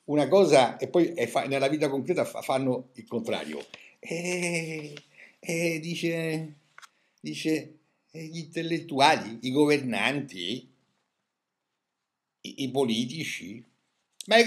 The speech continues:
ma gli, gli intellettuali hanno più responsabilità dei politici. Se i governanti predicano bene e razzolano male, è grave.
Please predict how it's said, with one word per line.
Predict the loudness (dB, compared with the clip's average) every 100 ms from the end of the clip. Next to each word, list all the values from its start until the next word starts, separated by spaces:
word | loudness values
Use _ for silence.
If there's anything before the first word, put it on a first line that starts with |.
| 4
ma | 6 8
gli, | 8 4 2
gli | 0
intellettuali | 0 6 6 10 12 12
hanno | 10 6
più | 6
responsabilità | 4 4 2 4 6 6 4 4 6
dei | 6 2
politici. | 0 -4 -4 -10 -12 -10 -10 -10 -12 -16 _ _ _ _ _ -20 -20 _ -20 -20 -20 _ _ _ _ _
Se | 6 10
i | 10 8 4 10
governanti | 12 12 10 6 4 4 0
predicano | 4 4 4 2 2 2
bene | 2 4 4 2 0
e | 2 6
razzolano | 6 6 6 6 8
male, | 8 10 10 8 6 -2 -20 _ _
è | -4
grave. | 0 0 -2 -4 -10 -12